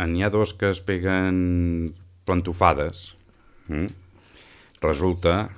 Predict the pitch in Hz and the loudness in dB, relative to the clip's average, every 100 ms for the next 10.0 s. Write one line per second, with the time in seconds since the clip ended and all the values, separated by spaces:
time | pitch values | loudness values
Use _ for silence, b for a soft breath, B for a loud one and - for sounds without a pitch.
0 | B B B _ 90 82 90 85 80 80 | B B B _ 0 4 4 2 0 -2
1 | 82 73 73 90 92 80 98 92 87 76 | -6 -4 -4 0 0 0 -4 -10 -8 -6
2 | 76 73 85 73 73 76 73 71 87 76 | -4 -4 -2 -4 -4 -6 -4 -2 0 -2
3 | 104 - - _ 78 - 92 82 - B | -4 -10 -18 _ -6 0 0 0 -4 B
4 | B B B - 98 95 87 85 98 82 | B B B -2 0 2 2 2 0 -2
5 | 71 - 78 71 87 82 80 78 76 78 | -6 -6 -6 -2 0 2 0 -4 -4 -4
6 | 73 - 101 82 87 - - - - _ | -4 -2 0 0 -2 -8 -14 -18 -20 _
7 | _ _ _ _ _ _ _ - 78 78 | _ _ _ _ _ _ _ -14 -10 -8
8 | 78 80 b b b b - - - 107 | -8 -8 b b b b -14 -10 -12 -10
9 | 71 71 73 71 76 71 101 80 92 - | -12 -10 -12 -10 -10 -2 0 2 0 -8